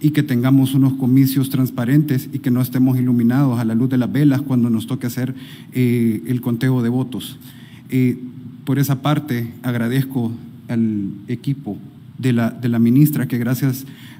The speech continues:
a esa labor coordinada hemos logrado, eh, eh, superar muchísimas falencias para que no las tengamos y no tengamos, eh, el problema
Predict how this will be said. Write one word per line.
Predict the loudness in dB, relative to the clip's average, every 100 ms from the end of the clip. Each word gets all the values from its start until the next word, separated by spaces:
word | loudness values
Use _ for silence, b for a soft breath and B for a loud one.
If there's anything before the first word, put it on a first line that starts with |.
| -6
a | -2
esa | 0 0 0 0 0
labor | 0 0 0
coordinada | 0 0 2 4 4 4 0 2
hemos | 4 4 2
logrado, | 0 0 2 4 2 -4 B B B B
eh, | -2 0 2 0 -2 -2
eh, | -2 -2 -4 -10 -16 -8
superar | -2 0 0 2 2 0 -2
muchísimas | 0 2 2 4 4
falencias | 2 4 4 4 0
para | -2 -4
que | 0
no | 0
las | 0 0
tengamos | -4 0 2 4 2 -6 B B B 2
y | 4
no | 4
tengamos, | 2 4 4 4 0 -6 -4
eh, | 0 2 0 -2 -4 -4 -2
el | -2
problema | -2 0 4 4 4